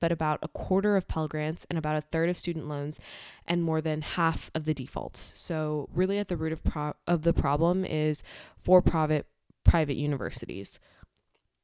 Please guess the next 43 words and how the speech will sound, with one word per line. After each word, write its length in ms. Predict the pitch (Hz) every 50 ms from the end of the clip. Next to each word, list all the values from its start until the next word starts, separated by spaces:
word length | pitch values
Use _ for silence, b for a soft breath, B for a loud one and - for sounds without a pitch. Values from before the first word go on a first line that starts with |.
| _ _ _ _ _ _ _ _ _ - _ - - - _ _ _ _ -
Um, 380 | - 190 185 185 180 180 180 - _ _ _ _ -
and 180 | - 226 226 247
then 100 | 277 285
also 380 | - - 254 262 - - 269
there's 180 | 247 240 233 226
the 80 | - 202
question 340 | - - 208 202 - 214
of, 140 | 202 180 170
like, 200 | 175 156 156 -
how 260 | - - - - 240
do 100 | 233 247
payment 340 | 220 - - 202 185 175 -
plans 380 | - - - - - - - -
work? 300 | - 76 80 - - - B B B B B B B B
So 500 | B - - 202 180 175 175 175 170 - - - -
income-driven 800 | 196 208 208 - - 220 226 226 214 190 175 170 170 170 170 170
repayment 420 | 165 165 - - - 170 170 -
plans 300 | - - 190 180 180 180
are 60 | 175 165
designed 420 | 170 160 151 160 151 151 151 165
to 240 | - - 156 156 156 -
ease 200 | - - 240 240
the 80 | - 196
burden 260 | 165 175 160 147 151
of 80 | 143 143
student 340 | - - 147 139 - - 135
loans 300 | - - 160 165 - -
for 180 | - 165 165
those 340 | 156 156 156 151 151 156 151
borrowers 640 | - - 151 147 143 147 156 160 160 160 170 - -
whose 180 | 170 160 - -
earnings 300 | - 202 208 214 202 185
are 60 | 180
not 200 | 170 165 156 -
high 160 | - - 165 156
enough 300 | 156 156 156 156 - -
to 160 | - 165 156
afford 320 | 151 - - 156 147 -
payments 440 | - - 190 180 175 160 - - - B B B B B B B B
under 360 | - 175 175 160 160 160 160
the 100 | 151 156
standard 360 | - - 156 151 143 135 131
plans. 380 | - - - - - 165 - -